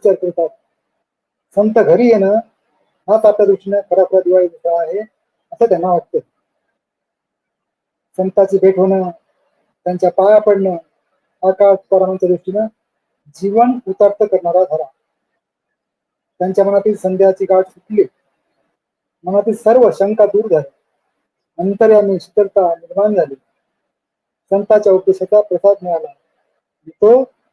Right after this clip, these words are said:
संसार रूपी नदी तरुण जाण्यासाठी नाव बनला. या जगामध्ये मंगल, हितकारक,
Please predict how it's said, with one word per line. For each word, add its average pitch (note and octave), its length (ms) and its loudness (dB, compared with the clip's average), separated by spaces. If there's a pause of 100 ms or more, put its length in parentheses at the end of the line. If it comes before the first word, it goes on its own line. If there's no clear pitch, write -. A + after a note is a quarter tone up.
(260)
संसार F#3+ 280 0
रूपी G#3 220 0
नदी F#3 240 -2
तरुण F#3+ 280 -2
जाण्यासाठी F3+ 800 -6 (320)
नाव F3 260 0
बनला. D#3 340 -6 (1600)
या E3+ 100 -2
जगामध्ये F#3+ 440 4
मंगल, G3 400 2 (1040)
हितकारक, G#3 540 2